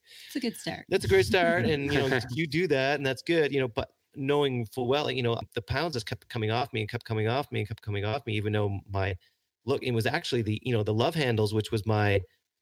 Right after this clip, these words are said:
Speaker 2: you know, my nemesis that I was just, like, working hard to get rid of. I mean, they were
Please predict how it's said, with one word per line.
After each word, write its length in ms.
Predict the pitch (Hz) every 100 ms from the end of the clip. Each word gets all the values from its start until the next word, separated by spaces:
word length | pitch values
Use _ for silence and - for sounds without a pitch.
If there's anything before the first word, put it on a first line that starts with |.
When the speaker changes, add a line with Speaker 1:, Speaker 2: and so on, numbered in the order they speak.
| _ _ _ -
Speaker 2:
you 100 | 127
know, 60 |
my 120 | 104 101
nemesis 600 | 98 113 135 110 98 107
that 160 | 107 101
I 100 | 104
was 100 | 98
just, 180 | 101 -
like, 420 | 90 95 - - _ _ -
working 340 | 127 123 110
hard 380 | 95 107 127 107
to 60 | 98
get 280 | 90 113 -
rid 220 | 104 120
of. 180 | 143 110
I 40 | 107
mean, 180 | 107
they 180 | 107 143
were 460 | 147 113 101 101